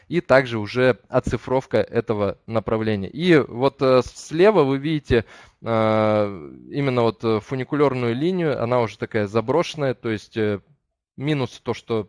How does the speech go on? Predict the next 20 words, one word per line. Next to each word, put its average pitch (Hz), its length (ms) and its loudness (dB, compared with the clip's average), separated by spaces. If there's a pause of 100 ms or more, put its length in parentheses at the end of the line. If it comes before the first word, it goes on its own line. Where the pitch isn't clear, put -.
очень 120 380 -6
дорогая 113 380 2
эксплуатация, 117 640 -2
очень 98 280 -8 (440)
дорогие, 113 520 0
э, 101 520 -6
ремонтные 127 640 -2
работы. 113 580 -2 (360)
И 120 360 2
вообще, 113 520 0
в - 80 -20
принципе, 160 480 -4
как 113 220 -4
бы 107 260 -4
машины 127 400 -2
устаревшие. 117 720 -2 (340)
Но, 143 340 4
э, 117 300 -2
друзья 123 420 4
уже 113 440 2